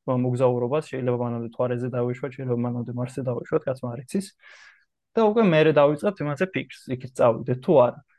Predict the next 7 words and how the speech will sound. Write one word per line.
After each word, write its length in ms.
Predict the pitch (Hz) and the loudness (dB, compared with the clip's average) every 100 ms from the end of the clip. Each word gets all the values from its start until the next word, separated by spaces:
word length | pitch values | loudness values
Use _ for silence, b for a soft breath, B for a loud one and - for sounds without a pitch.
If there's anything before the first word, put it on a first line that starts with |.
| _ 135 | _ -2
მაგრამ 300 | 131 127 123 - _ | 2 2 0 -8 _
მიუხედავად 400 | 214 240 226 208 | -2 4 6 6
ამისა, 380 | 262 185 - 120 - _ _ _ _ _ _ _ _ _ | 6 4 2 -2 -4 _ _ _ _ _ _ _ _ _
არაერთი 340 | 156 233 226 214 | 2 4 2 2
მისია 340 | 214 - 240 | 0 0 0
არის, 220 | 214 127 127 | 2 2 0
რომელიც 400 | 139 156 156 | -4 -4 -8